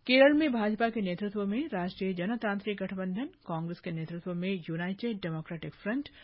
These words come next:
और वाम दलों के नेतृत्व में लेफ्ट डेमोक्रेटिक फ्रंट का चुनाव प्रचार जोरों पर है। केरल में दूसरे चरण में छब्बीस अप्रैल को मतदान होगा।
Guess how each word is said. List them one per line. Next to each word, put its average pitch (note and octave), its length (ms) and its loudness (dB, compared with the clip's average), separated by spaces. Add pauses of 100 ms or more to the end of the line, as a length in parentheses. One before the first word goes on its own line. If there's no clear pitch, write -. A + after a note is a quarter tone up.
(220)
और G3 100 4
वाम A3 320 2
दलों A3+ 220 0
के A3+ 140 -4
नेतृत्व G3 440 -4
में G3 280 0
लेफ्ट F#3 360 -4
डेमोक्रेटिक D#3+ 560 -6
फ्रंट F#3 240 -8
का E3+ 140 -8
चुनाव D#3+ 400 -6
प्रचार G#3+ 420 -4
जोरों D#3 300 -6
पर D3+ 160 -8
है। D#3+ 160 -8 (600)
केरल B3+ 280 6
में C4 220 4
दूसरे G3 360 0
चरण F3+ 300 -2
में G#3 180 -2
छब्बीस F#3+ 500 -6
अप्रैल E3+ 280 -6
को E3+ 140 -6
मतदान D3+ 460 -6
होगा। D3+ 360 -6